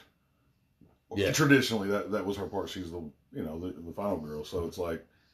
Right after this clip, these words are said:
Speaker 1: You can't, why, why, why would you wanna have, 'cause you already got the final girls.
Speaker 2: That's what I'm saying. Like,
Speaker 1: Yeah, so
Speaker 2: she wouldn't have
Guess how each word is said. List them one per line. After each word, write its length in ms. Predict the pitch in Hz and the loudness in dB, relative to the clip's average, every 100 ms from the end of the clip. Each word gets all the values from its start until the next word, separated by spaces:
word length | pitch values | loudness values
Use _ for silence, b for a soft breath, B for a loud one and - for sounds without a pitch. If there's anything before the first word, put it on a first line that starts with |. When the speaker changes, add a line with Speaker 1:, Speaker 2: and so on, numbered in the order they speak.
| _ - - | _ -20 -18
Speaker 1:
You 100 | - | -10
can't, 220 | 95 165 127 | 0 2 6
why, 100 | 127 | 6
why, 240 | 113 127 | 8 8
why 120 | 110 | 8
would 160 | 113 113 | 6 2
you 80 | 110 | 2
wanna 140 | 107 | 2
have, 340 | 98 101 95 90 - - _ _ b b b b - | 6 6 4 0 -10 -20 _ _ b b b b -4
'cause 100 | 110 | 8
you 60 | |
already 140 | 139 117 | 8 10
got 160 | 135 | 8
the 60 | 107 | 8
final 260 | 104 104 95 | 6 4 4
girls. 380 | 92 92 92 - _ - | 2 2 0 -6 _ -4
Speaker 2:
That's 160 | 175 151 | 2 6
what 80 | |
I'm 60 | 143 | 6
saying. 300 | 139 127 110 | 6 6 6
Like, 120 | 107 | 6
Speaker 1:
Yeah, 140 | 110 107 | 6 6
so 200 | 120 101 | 6 6
Speaker 2:
she 160 | 92 | 6
wouldn't 240 | 120 113 | 4 4
have 80 | 104 | 0